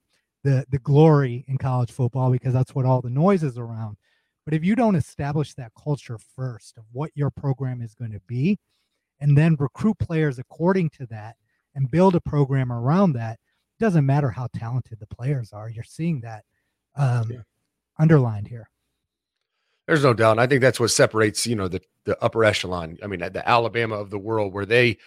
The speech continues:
Speaker 2: recruit at a high level like Oklahoma and Clemson, but they have that culture aspect of their
Speaker 1: Yep.
Speaker 2: program. And that's why they're so much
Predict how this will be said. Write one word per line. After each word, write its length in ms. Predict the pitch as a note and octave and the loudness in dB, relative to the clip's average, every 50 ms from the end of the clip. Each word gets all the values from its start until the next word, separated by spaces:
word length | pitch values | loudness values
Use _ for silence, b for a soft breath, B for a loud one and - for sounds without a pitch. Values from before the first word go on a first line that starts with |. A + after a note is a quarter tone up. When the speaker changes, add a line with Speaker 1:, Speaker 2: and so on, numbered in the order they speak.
| b b b b | b b b b
Speaker 2:
recruit 400 | G2+ G#2+ - - D#3 E3+ F3 E3+ | -10 -10 -6 2 4 6 6 6
at 80 | D3 | 6
a 60 | C#3 A#2 | 4 2
high 200 | A2+ B2+ A#2+ A#2 | 4 2 0 2
level 300 | A2+ A2+ A2 A2+ A2+ A2+ | 0 -2 -4 -4 -6 -6
like 200 | G#2 G2 - - | -6 -8 -8 -8
Oklahoma 540 | C#3 B2+ - - A2 G2+ A#2 A#2+ A2+ A2 A2 G#2+ G2+ G#2 | -10 -10 -8 -8 -12 -8 -8 -8 -6 -6 -8 -8 -8 -12
and 100 | G2+ G2 | -16 -18
Clemson, 560 | - - A2+ G#2+ G2 F2 - G2 F#2 F2+ F#2 F2 | -12 -8 -8 -8 -8 -8 -12 -12 -12 -14 -14 -12
but 140 | _ A2+ - | _ -12 -6
they 140 | - G#2+ G2 | -4 -4 -2
have 240 | F2 A#2 A#2+ B2 G#2 | 0 2 2 2 2
that 240 | A2 G#2 F#2+ - - | -2 -6 -6 -8 -14
culture 500 | - - A#2+ A#2 - - A2+ G#2+ G2 - - | -10 -10 -10 -8 -10 -12 -12 -14 -14 -12 -8
aspect 600 | G#2 G#2+ G2+ - - - _ F#2+ F2 E2 _ _ _ | -6 -6 -6 -6 -10 -14 _ -18 -18 -18 _ _ _
of 140 | A2 G#2 B2+ | -14 -4 0
their 120 | C3+ C#3 B2+ | 0 2 2
Speaker 1:
Yep. 80 | A#2+ | 0
Speaker 2:
program. 480 | - A2 A2 A2 G2 F2+ G2 F#2+ F2+ F#2 | -4 -8 -10 -10 -10 -10 -12 -12 -12 -14
And 80 | F#2 G2 | -10 -10
that's 200 | G#2 G#2 - - | -10 -10 -10 -10
why 220 | F#2+ G2 G#2+ A2 | -4 -2 -2 -2
they're 160 | G#2 G#2+ G2 | -2 -4 -8
so 260 | - - - - A2 A2 | -6 -8 -8 -8 -8 -10
much 260 | G#2+ G2 F#2 - | -10 -12 -14 -16